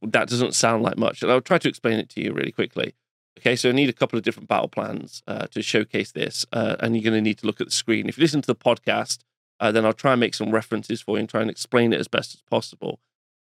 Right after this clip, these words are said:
But if we take, uh, yeah, if we take the lurkers below, you can see that there's a territory on the far right. Um, there's a no man's land where there's no territory.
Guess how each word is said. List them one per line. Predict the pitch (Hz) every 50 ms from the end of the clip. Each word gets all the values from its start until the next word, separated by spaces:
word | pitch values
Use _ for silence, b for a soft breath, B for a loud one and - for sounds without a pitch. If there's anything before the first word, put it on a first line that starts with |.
| _ _ -
But | 220 180 139 131 - - _ _
if | - 143 -
we | - 156
take, | 151 - 208 185 170 - _ -
uh, | 135 131 131 131 127 110 -
yeah, | 123 117 -
if | 113
we | 135 135
take | - 208 - -
the | 143
lurkers | 131 123 117 131 139 143 131 - - 123 104
below, | - 120 117 113 113 107 87 62 - - - - _
you | - 113
can | - 127
see | 117 - - 143
that | 131 110 80
there's | 104 110 110
a | 104
territory | - - 185 196 170 98 - - 127 117
on | 113
the | 110 107
far | - _ - 135 127 117 113
right. | 110 117 117 113 110 87 85 - - _ _ _ _ _ _ _ -
Um, | 117 110 110 107
there's | - 120 113 113
a | 117
no | 117 123 139 151 156
man's | 147 135 120 110 104 110
land | 107 113 110 101
where | 110 107
there's | 110 107 110
no | 113 110 117 113 107
territory. | - - 117 107 98 76 - - - - -